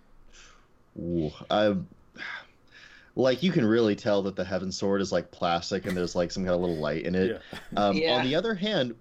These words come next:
Speaker 1: before I looked too closely at that, I was like, "Wow, that looks really cool. It doesn't look like it's made of metal. It's got, like, a glowing effect.
Speaker 2: Yeah.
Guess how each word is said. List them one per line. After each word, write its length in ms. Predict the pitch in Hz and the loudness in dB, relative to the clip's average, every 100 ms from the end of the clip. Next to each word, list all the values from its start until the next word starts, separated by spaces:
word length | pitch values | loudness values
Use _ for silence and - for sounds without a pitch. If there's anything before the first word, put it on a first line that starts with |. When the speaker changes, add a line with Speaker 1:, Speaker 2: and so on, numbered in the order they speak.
| 117 - | -14 -10
Speaker 1:
before 340 | 120 - 180 | -8 -2 2
I 80 | 190 | 4
looked 300 | 170 165 - | 2 0 -8
too 100 | 170 | -8
closely 600 | 151 - 196 - 165 131 | -6 -4 -2 -2 0 2
at 100 | 110 | 2
that, 360 | 113 101 95 - | 2 2 0 -2
I 80 | 120 | 0
was 160 | 127 127 | 0 0
like, 180 | 123 | -2
"Wow, 160 | 131 175 | -2 -4
that 140 | 214 349 | -4 -4
looks 220 | 359 - | -6 -4
really 280 | 135 135 113 | -2 2 0
cool. 240 | - 220 | -2 -2
It 20 | |
doesn't 180 | 175 175 | -2 -2
look 80 | 165 | -2
like 100 | 160 | -2
it's 120 | 147 | -2
made 160 | 151 139 | 0 2
of 80 | 98 | 4
metal. 380 | 117 - 98 | 2 2 2
It's 160 | 90 90 | 2 0
got, 100 | - | -2
like, 80 | 127 | 0
a 60 | 101 | -2
glowing 540 | 85 92 151 190 98 | 0 2 4 4 2
effect. 420 | 85 92 85 85 | 0 -2 -2 -6
Speaker 2:
Yeah. 240 | 113 104 | -6 -6